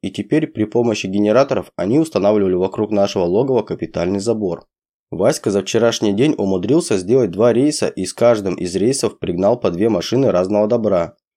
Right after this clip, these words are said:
Вот уж и действительно талант мародёра. Николай тоже успел за прошедший день кое-что предпринять. Например, выставил несколько пулемётных точек по разным сторонам. Одну из них выставил на отдельно стоящем здании, которое смотрело в сторону кладбища.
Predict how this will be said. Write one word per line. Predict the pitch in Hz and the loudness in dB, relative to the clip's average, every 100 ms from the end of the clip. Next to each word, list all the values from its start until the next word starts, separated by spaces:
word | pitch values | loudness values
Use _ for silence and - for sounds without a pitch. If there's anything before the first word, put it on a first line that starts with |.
| _ - | _ -4
Вот | 95 151 | -2 0
уж | 165 - | 0 -2
и | |
действительно | 135 156 - 151 127 90 82 | -2 -4 -2 -2 0 -4 -4
талант | 87 87 113 131 | -2 0 0 0
мародёра. | 120 123 123 98 82 - _ _ _ _ | 0 0 2 0 -2 -8 _ _ _ _
Николай | 98 95 113 156 | -4 0 2 2
тоже | 175 175 139 127 | 2 2 2 2
успел | 117 - 117 | 0 0 0
за | 107 | 0
прошедший | 104 104 - 104 104 | -2 -2 -2 -2 -2
день | 98 139 151 | 0 0 0
кое-что | 101 127 131 104 | 0 0 0 -4
предпринять. | 95 110 - 117 101 82 - _ _ _ - | -4 -4 -2 0 0 -4 -10 _ _ _ -6
Например, | 95 110 127 175 | -4 0 2 4
выставил | 117 160 - 120 | 2 0 0 2
несколько | 110 127 127 117 104 | 2 0 -2 -4 -2
пулемётных | 107 107 117 117 101 | 0 2 0 0 -2
точек | - 156 - | 0 0 -2
по | - - | -2 0
разным | 98 117 | 2 0
сторонам. | 113 120 120 104 82 95 _ _ _ - | -2 0 2 2 -2 -8 _ _ _ -6
Одну | 92 135 | -2 2
из | 196 156 | 2 2
них | 107 123 | -2 0
выставил | 170 180 135 | 0 2 2
на | 104 | 4
отдельно | 98 101 151 151 | 2 2 2 2
стоящем | 113 110 113 - 113 | 0 0 0 0 -4
здании, | 110 135 156 113 | 0 2 2 0
которое | 90 90 127 143 120 | -2 -2 0 0 0
смотрело | 95 90 123 135 | -4 -2 0 0
в | - | -2
сторону | 101 110 117 | -2 0 -2
кладбища. | 117 110 92 87 - - | 0 0 0 -4 -8 -12